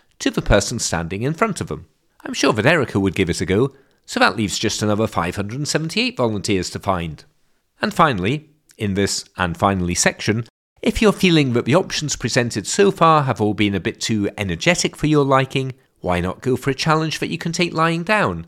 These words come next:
and set a new standard in my all-time favourite world record category, the largest sequence of human mattress dominoes? The record was first achieved by eighty people at the Channel Nine studios in Sydney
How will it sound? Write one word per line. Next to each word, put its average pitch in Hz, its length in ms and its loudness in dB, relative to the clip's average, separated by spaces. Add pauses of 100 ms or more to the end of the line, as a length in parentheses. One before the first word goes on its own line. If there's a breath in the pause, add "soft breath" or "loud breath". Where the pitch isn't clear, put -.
(140 soft breath)
and 107 120 -8
set - 240 -2
a 101 60 -4
new 180 220 2
standard 113 540 0
in 95 180 -8
my 101 200 -2
all-time 117 600 0
favourite 196 420 0
world 147 320 2
record 90 340 -4
category, 151 640 0 (280 loud breath)
the 107 80 -6
largest 131 760 0
sequence - 720 -2
of 180 120 2
human 123 500 2
mattress - 500 -6 (160)
dominoes? 85 600 0 (680)
The 143 100 -4
record 190 420 4
was 98 200 -2
first - 360 -2
achieved 101 460 -4
by 98 340 0
eighty 104 240 -4
people 139 500 -4 (120)
at 85 160 -8
the - 60 -16
Channel 123 320 0
Nine 101 260 2
studios 147 640 0
in 98 180 -8
Sydney 180 480 0